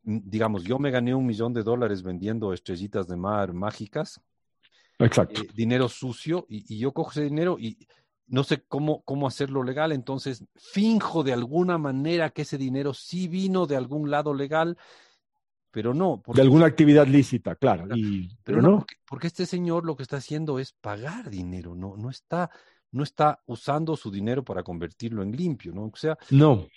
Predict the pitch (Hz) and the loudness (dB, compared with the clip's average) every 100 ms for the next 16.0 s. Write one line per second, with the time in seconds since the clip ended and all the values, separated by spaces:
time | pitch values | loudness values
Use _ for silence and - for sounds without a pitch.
0 | _ - 120 139 117 127 135 156 143 - | _ -10 -2 -2 0 0 2 0 0 -10
1 | 127 117 123 - 151 170 156 98 - 143 | -10 -8 -6 -4 -4 -4 -6 -6 -2 0
2 | 123 104 92 82 - 104 90 92 _ _ | -2 -6 -4 -6 -4 -4 -4 -6 _ _
3 | _ _ _ - 113 123 117 117 113 143 | _ _ _ -10 -8 -6 -2 0 0 0
4 | 165 135 101 92 - 170 120 65 - _ | 0 0 -2 -6 -4 -2 -2 -4 -16 _
5 | _ _ _ _ _ - - 185 196 - | _ _ _ _ _ -16 -2 0 4 8
6 | 226 202 202 226 254 208 170 135 - 98 | 10 10 10 8 6 2 2 -2 -4 -4
7 | - 117 117 131 139 185 170 170 160 143 | -2 -2 0 -2 -2 0 0 0 0 0
8 | 147 151 - 101 92 90 104 104 98 - | 0 -2 -4 -4 -2 0 0 -2 -4 -4
9 | 139 - - _ _ _ _ _ _ _ | -4 -6 -20 _ _ _ _ _ _ _
10 | _ _ 101 101 107 123 143 127 104 107 | _ _ -8 -6 -2 -2 0 0 0 0
11 | 95 95 123 127 101 107 95 - - 82 | 4 8 8 6 0 0 -2 -4 -10 -16
12 | - 104 95 117 117 117 - 127 87 104 | -10 -8 -2 0 2 0 6 6 6 2
13 | - - - - 113 123 123 127 220 - | -4 -10 -14 -6 -2 2 2 2 6 8
14 | 196 175 147 175 180 165 180 175 170 143 | 10 10 8 8 8 8 6 4 4 4
15 | 135 117 185 147 110 - _ - - | 2 0 2 2 -2 -8 _ -16 -8